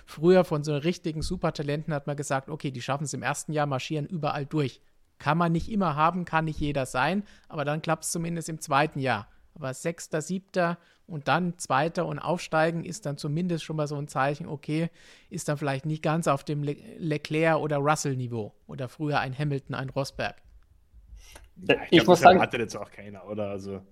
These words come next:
Speaker 3: Nein.
Speaker 2: dass das wahrscheinlich kein zufälliger Serienweltmeister ist, da sind wir uns alle klar, glaub ich, aber,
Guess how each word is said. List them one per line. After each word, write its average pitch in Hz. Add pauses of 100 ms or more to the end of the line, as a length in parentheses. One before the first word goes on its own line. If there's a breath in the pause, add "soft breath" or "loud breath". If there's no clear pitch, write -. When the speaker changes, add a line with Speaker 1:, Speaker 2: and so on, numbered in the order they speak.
(120)
Speaker 3:
Nein. 117 (340)
Speaker 2:
dass 113
das 113
wahrscheinlich 113
kein 117
zufälliger 117
Serienweltmeister 113
ist, 120
da 120
sind 110
wir 110
uns 107
alle 110
klar, 107
glaub 98
ich, 98
aber, 98